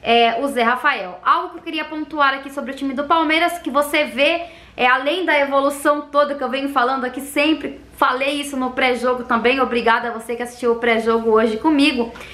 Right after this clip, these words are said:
é, mas algo que é muito importante é que o Palmeiras hoje corre muito. O time do Palmeiras, né? Antigamente você via jogador cansado, o jogador corria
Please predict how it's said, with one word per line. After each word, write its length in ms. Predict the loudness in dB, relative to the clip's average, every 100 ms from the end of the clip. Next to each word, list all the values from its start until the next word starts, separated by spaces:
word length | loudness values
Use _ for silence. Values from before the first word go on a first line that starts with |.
| -20 -8
é, 280 | 0 2 4 0 -6 -6
mas 300 | 0 0 2
algo 420 | 2 2 -2 -10 -12 -20 _ _ _ _
que 100 | -2
é 20 |
muito 240 | 2 2 2
importante 520 | 0 0 0 0 -2
é 20 |
que 60 | -2
o 40 |
Palmeiras 440 | 0 0 2 0
hoje 180 | 0 -4
corre 280 | 0 0 0
muito. 520 | -4 -8 -10 -14 -20 _ _
O 60 | -14
time 260 | -2 2 2
do 120 | 4
Palmeiras, 500 | 2 0 -4 -8 -2
né? 220 | -2 -2
Antigamente 460 | -6 -2 -2 -2 -2
você 80 | -2
via 120 | 0
jogador 340 | 0 2 0
cansado, 520 | 0 -2 2 2 0
o 20 | -2
jogador 360 | -2 -2 0
corria 500 | -2 2 2 2 -2